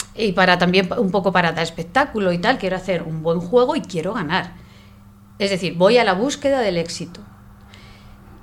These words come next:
Eh, los hombres van más a la búsqueda del éxito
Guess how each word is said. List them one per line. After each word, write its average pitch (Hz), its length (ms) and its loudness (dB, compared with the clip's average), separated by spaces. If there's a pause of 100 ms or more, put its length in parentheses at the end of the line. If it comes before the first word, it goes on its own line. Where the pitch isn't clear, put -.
(120)
Eh, 190 320 6
los 196 200 4
hombres 277 240 4
van 240 180 2
más 214 260 0
a 180 80 -6
la 156 80 -4
búsqueda 247 400 0
del 233 200 4
éxito 226 600 -4